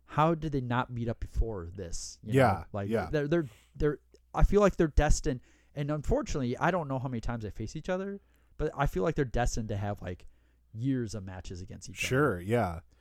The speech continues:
Speaker 2: Yeah, I'd love to watch, um, some other ones and see how I feel about those, 'cause I just felt here like, um,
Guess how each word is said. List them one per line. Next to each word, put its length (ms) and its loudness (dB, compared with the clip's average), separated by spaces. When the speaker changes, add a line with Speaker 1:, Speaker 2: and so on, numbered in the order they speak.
Speaker 2:
Yeah, 220 4
I'd 160 4
love 200 2
to 100 8
watch, 480 2
um, 300 4
some 180 -2
other 200 6
ones 440 -4
and 160 -6
see 240 -4
how 180 -4
I 80 -2
feel 540 -4
about 260 -2
those, 260 0
'cause 160 -2
I 100 4
just 180 0
felt 180 2
here 240 2
like, 360 2
um, 440 -4